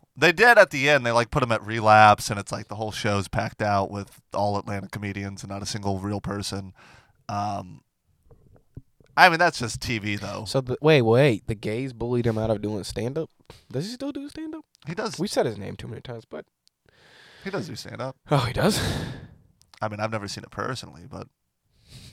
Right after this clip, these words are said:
Speaker 1: no, I'm kidding. I,
Speaker 2: It's
Speaker 1: I'm
Speaker 2: the Bigfoot of stand-up.
Speaker 1: I think I've seen him, like,
Speaker 2: He was
Speaker 1: once
Speaker 2: on
Speaker 1: or
Speaker 2: Queer
Speaker 1: twice.
Speaker 2: Eye once.
Speaker 1: Yeah.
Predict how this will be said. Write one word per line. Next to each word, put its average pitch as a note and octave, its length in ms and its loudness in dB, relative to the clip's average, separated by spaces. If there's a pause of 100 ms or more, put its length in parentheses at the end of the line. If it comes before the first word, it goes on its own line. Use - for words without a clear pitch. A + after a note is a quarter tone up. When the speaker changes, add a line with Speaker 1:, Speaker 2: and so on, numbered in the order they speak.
(840)
Speaker 1:
no, D3 60 8
I'm A#2 160 4
kidding. - 240 -4
I, C#3 100 8
Speaker 2:
It's B2 300 -8
Speaker 1:
I'm C3 120 4
Speaker 2:
the A#2+ 100 0
Bigfoot G2+ 400 2
of F#2 160 -2
stand-up. F#2+ 440 -4 (600)
Speaker 1:
I G3+ 180 10
think A#3+ 240 0
I've F3 120 6
seen F#3 180 0
him, E3+ 80 0
like, C#3+ 140 2
Speaker 2:
He A#2 80 0
was D3 140 8
Speaker 1:
once - 60 6
Speaker 2:
on E3+ 40 4
Speaker 1:
or - 40 -2
Speaker 2:
Queer A2+ 220 6
Speaker 1:
twice. - 100 4
Speaker 2:
Eye - 100 -2
once. F2+ 460 -8 (100)
Speaker 1:
Yeah. A2 220 0